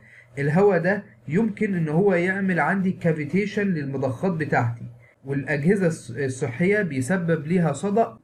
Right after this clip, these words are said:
ويسبب صدأ للمواسير بتاعتي المستخدمه والمحابس بتاعتي كمان.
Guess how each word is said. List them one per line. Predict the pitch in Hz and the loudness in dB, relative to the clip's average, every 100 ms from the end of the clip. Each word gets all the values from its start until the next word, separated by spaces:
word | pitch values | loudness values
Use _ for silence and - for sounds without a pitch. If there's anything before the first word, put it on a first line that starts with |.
| - | -6
ويسبب | 143 196 190 180 185 165 156 | 0 2 0 -2 -2 -2 -4
صدأ | - 180 185 | -2 0 0
للمواسير | 151 139 135 127 117 165 | -4 -6 -2 -2 0 -2
بتاعتي | 156 131 123 117 175 175 | -2 0 -2 0 -2 -2
المستخدمه | 151 139 123 139 143 190 214 208 - - - | -6 -6 -6 -6 -2 -2 -2 -6 -8 -18 -2
والمحابس | 160 208 170 - 170 165 151 | 0 2 0 0 0 0 -4
بتاعتي | 131 123 151 156 | -4 -4 -4 -4
كمان. | 120 131 117 120 | -4 -2 0 -2